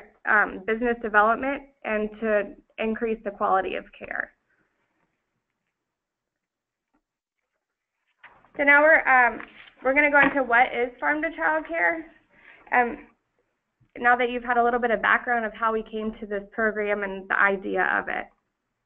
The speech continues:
So it connects local food producers and processors with the providers, um, or the school kitchen or cafeteria. Uh, we've now narrowed our da-, narrowed down our program to three core areas, which is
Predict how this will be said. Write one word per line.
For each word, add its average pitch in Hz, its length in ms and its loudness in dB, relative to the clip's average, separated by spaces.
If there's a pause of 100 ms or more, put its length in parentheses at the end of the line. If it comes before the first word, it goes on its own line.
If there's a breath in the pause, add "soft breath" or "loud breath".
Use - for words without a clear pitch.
(1040)
So 233 360 6
it 254 120 -4
connects 269 380 -4
local 311 340 -2
food 269 220 -6
producers 285 640 -2
and 226 160 -4
processors 254 720 -2
with 240 120 -4
the 233 60 -10
providers, 220 680 0 (260)
um, 214 320 -2
or 220 100 -2
the 220 160 -8
school 240 220 0
kitchen 233 400 -6
or 196 120 -6
cafeteria. 208 840 -4 (1700)
Uh, 233 240 6
we've 262 140 -2
now 262 260 4
narrowed 262 400 0
our 233 160 0
da-, 214 360 -8
narrowed 233 440 0
down 220 540 0
our 214 160 -2
program 226 460 -4
to 208 80 -4
three 226 280 -4
core 226 280 -4
areas, 214 560 -2
which 226 160 -6
is 190 100 -8